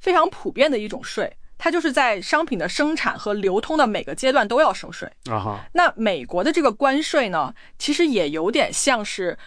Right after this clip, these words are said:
Speaker 1: 对于欧洲这种高政府开支的一种回应。
Speaker 2: 美国的关税政策到底是怎么影响美国家庭的日常生活开支的呢？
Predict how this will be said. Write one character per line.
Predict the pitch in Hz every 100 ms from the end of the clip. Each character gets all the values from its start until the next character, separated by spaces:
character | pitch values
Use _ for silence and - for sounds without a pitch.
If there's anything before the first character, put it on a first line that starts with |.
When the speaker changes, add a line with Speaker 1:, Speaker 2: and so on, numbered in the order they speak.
| -
Speaker 1:
对 | - 294
于 | 220
欧 | 247 269 302 311
洲 | 302 302
这 | 285
种 | 254 175 -
高 | - 294 302
政 | 294 294
府 | 220 - -
开 | - 240 240
支 | 247
的 | 240
一 | 208
种 | 214 -
回 | - - -
应。 | 233 254 - -
Speaker 2:
美 | 127
国 | 113 117
的 | 175
关 | 139 175
税 | 180
政 | 165
策 | 151 135
到 | 170
底 | 139
是 | 110 151
怎 | -
么 | 101 95
影 | 98 147
响 | 156 117 117
美 | 113 98
国 | 110
家 | 120 135 139
庭 | - 107 107
的 | 117 107
日 | 127 123
常 | 110
生 | 110 135
活 | 127
开 | - 135
支 | 135 127
的 |
呢？ | 113